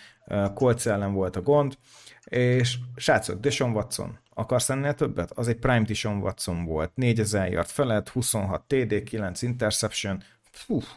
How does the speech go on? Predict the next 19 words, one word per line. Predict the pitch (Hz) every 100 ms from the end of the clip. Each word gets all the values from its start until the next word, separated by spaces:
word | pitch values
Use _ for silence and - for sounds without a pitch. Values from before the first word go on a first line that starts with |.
| _ _ _ _ _ -
őrület. | 127 107 90 76 76 - - _ -
Egy | 139 143
jó | 156
kis | 135 123
committee | 120 110 98 98
futóknak, | - 156 135 117 - 101 92 104
Deonte | 135 135 120 120
Foreman, | - 110 104 98 95 90 87 - -
Alf-, | 131 131 - - -
Alfred | 107 120 - 113 98
Blue, | 101 101 98
Lamar | 117 120 110 104
Miller, | 104 98 85 -
elfelejtettük | 143 139 127 113 104 - -
már | 95 117
rég | 135
ezeket | 135 117 113
a | 110
neveket, | 101 101 101 98